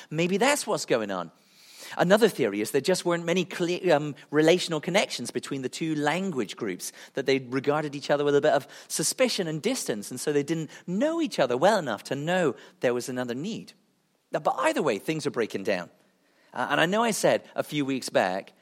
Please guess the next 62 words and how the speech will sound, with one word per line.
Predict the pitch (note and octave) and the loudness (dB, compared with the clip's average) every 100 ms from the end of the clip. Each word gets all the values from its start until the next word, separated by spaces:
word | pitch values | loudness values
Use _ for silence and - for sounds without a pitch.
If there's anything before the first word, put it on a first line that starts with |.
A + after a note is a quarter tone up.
| _ _ | _ _
that | C3+ C#3 | -4 -2
this | D#3+ | 0
did | F3 C#3+ | 0 2
look | C#3 C3+ | 2 2
a | |
bit | C3 D3+ - | 2 2 2
like | A#2+ A2+ A2+ - | 2 0 -4 -12
racism | C3+ B2 C#3+ D#3+ F#3+ G#3+ C4 | -6 2 2 2 0 0 -2
because | E3 - A#2+ | -2 -2 0
there's | A#2+ A#2 | 0 2
that | A2 | 0
linguistic | A2 A2 G#2+ B2 - E3+ - | 0 -4 -2 -2 -2 -6 -6
or | |
cultural | A#2+ - D3 - E3 | -8 -6 -6 -6 -6
issue | D3+ D#3+ - | -6 -6 -8
here. | D#3+ F3+ F#3+ - - | -4 -2 -2 -6 -4
The | F3 | 0
more | F#3 A3 | 2 4
I've | G#3+ | 2
thought | G#3+ G3 | 2 0
about | F3 A#2+ | 2 2
it | G#2+ | 0
this | A2 A#2+ - | -2 -4 -2
week, | B2 F#2 - - - | -2 -4 -10 -18 -4
uh, | A#2 | -4
the | |
more | C3 C3+ | -2 -2
I've | B2+ | 0
looked | C#3 E3 - | 2 0 0
at | C#3 | -4
this, | G2+ F2+ F#2 - - - | -2 -4 -4 -8 -14 -6
um, | A#2+ A#2+ B2+ | -2 0 -2
particularly | B2+ D#3+ C4+ G#3 | -2 0 2 2
looking | F3 F3 | 0 0
at | D#3 | 2
way | D#3 | 2
the, | C#3 C3 C3 | 2 0 0
the | D3 | 0
way | C#3 C#3 | 2 4
the | B2 | 2
apostles | A#2 - E3+ - C#3+ | -2 -4 -4 -4 -8
respond | A#2 - - D#3 D#3 | -6 -6 -4 -4 -4
to | C3 | -8
this | G#2+ - | -8 -8
issue, | G2+ G#2 G2+ - - | -8 -8 -10 -12 -8
I | C3 | -2
don't | C#3+ G3 G3+ | 2 2 2
think | D#3 D#3 A2+ | -4 -4 0
that | A#2+ G2+ | -2 -4
can | - | -6
be | A2 | -6
the | F#2+ | -4
case | - D#3+ F3+ | -4 -4 -4
because | B2+ - C3 - - _ _ _ - | -6 -2 -2 -2 -18 _ _ _ -10
if | F3 | -2
this | C#4 | -2
was | D4 F#3+ | 0 -4
racism | C#3+ D#3+ F3+ - B2 G#2 | 2 4 4 0 -6 -8
was | G#2 | -8
the | G#2+ | -6
issue | G2 - | -6 -8
here, | F#2+ E2+ | -8 -8